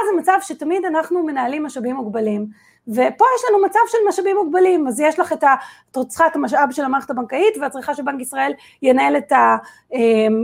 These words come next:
את הדבר הזה של יוקר המחיה באמצעות הריבית, עם, עם איזונים ובלמים לכל השוק, שלכל אחד יש אינטרסים נוגדים, אז זה לא, זה בכלל, אני לא הייתי אומרת, "טוב, הם רוצים לדפוק אותנו", חס וחלילה, לא הייתי אומרת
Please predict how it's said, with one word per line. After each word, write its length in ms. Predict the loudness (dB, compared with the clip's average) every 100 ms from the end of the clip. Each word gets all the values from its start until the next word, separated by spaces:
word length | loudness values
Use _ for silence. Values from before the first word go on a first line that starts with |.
| -4
את 100 | -2
הדבר 240 | 0 2
הזה 240 | 2 2 -2
של 100 | -4
יוקר 240 | 0 0
המחיה 440 | 0 -2 0 2 2
באמצעות 420 | 0 0 0 0
הריבית, 420 | 0 0 -2 -4 _ _ _ _ -10 -4
עם, 140 | -2 -2
עם 160 | -2 0
איזונים 360 | 0 2 4 4
ובלמים 400 | 2 2 2 2
לכל 280 | 4 4 6
השוק, 840 | 6 6 2 -4 -16 0 2 4
שלכל 380 | 0 -2 2 4
אחד 180 | 2 -2
יש 100 | -4
אינטרסים 420 | -8 -8 -8 -8
נוגדים, 340 | -8 -4 -2 -2 -8 _ _ -6
אז 180 | -6 -6
זה 180 | -6 2
לא, 140 | 6 6 6 -2
זה 160 | -10 -8
בכלל, 320 | 0 4 4 2 -4
אני 180 | -6 2
לא 60 | 2
הייתי 220 | 4 2
אומרת, 280 | 2 0 0 2
"טוב, 200 | 2 2
הם 100 | -2
רוצים 280 | -4 -6 -8
לדפוק 340 | -6 -6 -6
אותנו", 320 | -4 -4 -4
חס 200 | -6 -8
וחלילה, 420 | -4 -4 -2 -2 -4 -10 _ -2
לא 120 | 2
הייתי 220 | 2 2 -2
אומרת 260 | -2 -4